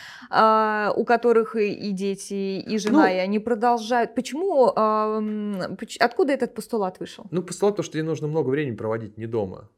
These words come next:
Speaker 2: Ты должен ночами отсутствовать. Это все равно тогда их, их, а, семьи принимают это. Ну, потому что пиарщик не может выключить телефон в шесть-семь вечера и сказать: "До свидания".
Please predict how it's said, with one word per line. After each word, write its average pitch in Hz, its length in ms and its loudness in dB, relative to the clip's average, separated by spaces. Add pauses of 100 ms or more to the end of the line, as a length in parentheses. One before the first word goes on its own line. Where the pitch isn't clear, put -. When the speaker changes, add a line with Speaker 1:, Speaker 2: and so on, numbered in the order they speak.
(120)
Speaker 2:
Ты 104 100 -8
должен 104 340 -4
ночами 113 420 -2
отсутствовать. 95 460 -12
Это 117 140 -10
все 139 140 0
равно 156 260 0 (380)
тогда 120 340 2
их, - 320 -6 (260)
их, 131 360 -6
а, 104 520 -4
семьи 156 320 -2
принимают 120 680 -2
это. - 260 -14 (680)
Ну, 151 100 -6
потому 196 120 -2
что 196 120 -6
пиарщик 247 360 2
не 151 100 -2
может 208 240 0
выключить 113 300 -12
телефон 135 360 -4
в - 40 -16
шесть-семь 120 400 -10
вечера 165 280 -6
и - 20 -20
сказать: 101 240 -8
"До 143 60 -14
свидания". 160 500 -10